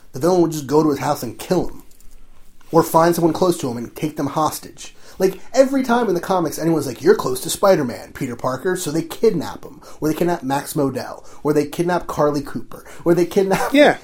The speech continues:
Speaker 1: you know, whatever. But if they know that <laughs> Peter Parker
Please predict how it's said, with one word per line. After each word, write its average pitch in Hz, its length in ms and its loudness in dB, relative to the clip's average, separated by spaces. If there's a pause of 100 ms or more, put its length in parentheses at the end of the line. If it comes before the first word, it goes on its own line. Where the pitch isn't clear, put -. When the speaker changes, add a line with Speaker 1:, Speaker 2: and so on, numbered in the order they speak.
(120)
Speaker 1:
you 156 120 0
know, 139 280 2 (160)
whatever. 127 800 2 (1040)
But - 260 6 (260)
if 226 220 -2
they 196 240 4
know 170 720 6
that 262 220 4
<laughs> - 0 -
Peter 240 360 0
Parker 220 540 0